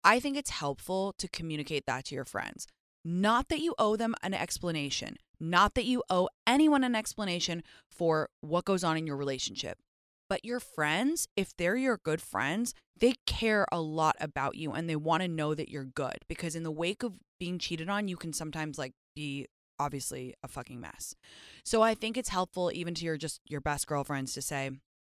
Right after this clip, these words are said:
"Listen, guys, I've thought this out. I,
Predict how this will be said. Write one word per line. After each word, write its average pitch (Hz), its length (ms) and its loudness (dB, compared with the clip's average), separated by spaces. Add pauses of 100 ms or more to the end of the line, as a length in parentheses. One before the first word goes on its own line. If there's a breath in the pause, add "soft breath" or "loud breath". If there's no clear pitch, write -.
(760)
"Listen, 175 300 -6
guys, 139 360 -2 (680 loud breath)
I've 160 260 -2 (180)
thought 180 260 2
this - 180 0
out. 139 340 2 (720)
I, 156 520 0